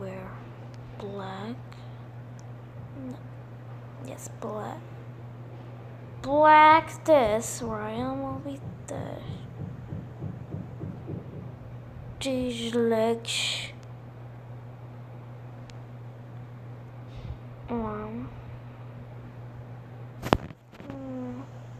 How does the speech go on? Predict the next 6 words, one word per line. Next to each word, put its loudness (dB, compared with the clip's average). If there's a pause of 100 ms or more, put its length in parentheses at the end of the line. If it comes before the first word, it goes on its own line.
(840)
And 2
we'll 12
have, 0 (1300)
well, -2 (260)
no, -6
zombie. -8